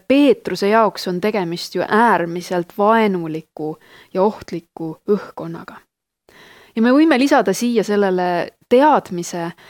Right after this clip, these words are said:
et, äh, alles pool tundi tagasi on, äh, Peetrus, äh, Ülimäel mõõgaga vehkinud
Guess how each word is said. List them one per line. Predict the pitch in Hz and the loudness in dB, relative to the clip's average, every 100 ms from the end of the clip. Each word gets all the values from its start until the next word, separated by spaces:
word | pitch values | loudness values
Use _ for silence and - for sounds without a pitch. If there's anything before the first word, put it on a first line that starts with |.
| - - | -20 -6
et, | 196 185 _ - | -4 -4 _ -2
äh, | 190 190 | 2 4
alles | 247 226 | 4 2
pool | - 277 277 196 | 0 2 4 4
tundi | 220 247 196 | 2 -2 -2
tagasi | 208 240 185 170 190 180 180 | 0 2 0 -2 -4 -2 -2
on, | 175 175 | -4 -4
äh, | 175 170 | -4 0
Peetrus, | 254 247 - - 180 175 - | 2 4 2 -2 -4 -4 -4
äh, | 185 175 196 | -2 0 0
Ülimäel | 247 196 190 190 175 180 | 0 0 0 2 0 0
mõõgaga | 240 262 170 175 | 2 2 0 0
vehkinud | 214 254 - 185 170 170 | 0 -2 -4 -6 -6 -8